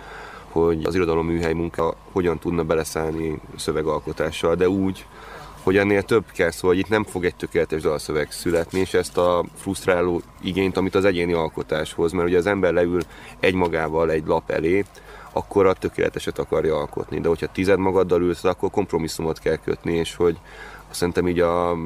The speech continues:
jelenlegi világunkban nem éppen a kompromisszum az, amit leginkább tanítanak, vagy tapasztalunk életünk során, és szerintem ez a helyzet, ami itt ezen az apropón keresztül megteremtődik, elég egészséges és pozitívan befolyásolja ezt a munkafolyamatot.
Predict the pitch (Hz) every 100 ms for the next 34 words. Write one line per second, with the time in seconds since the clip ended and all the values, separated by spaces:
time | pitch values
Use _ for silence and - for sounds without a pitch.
0 | 69 85 90 87 85 82 85 87 90 87
1 | 87 82 78 80 78 78 - 80 78 76
2 | 78 76 80 78 76 78 78 78 78 76
3 | - - - 90 90 - 87 85 - -
4 | 87 - - 101 - 87 - 82 80 -
5 | 104 101 98 95 107 101 104 101 104 90
6 | 82 78 80 78 85 85 85 - - -
7 | - 90 85 85 82 82 82 85 - 87
8 | 82 80 80 78 80 82 80 82 80 82
9 | 80 78 76 76 - - - 76 78 -
10 | 78 - - - 76 - 76 76 76 -
11 | 78 76 - 82 82 - 82 - - 80
12 | 78 87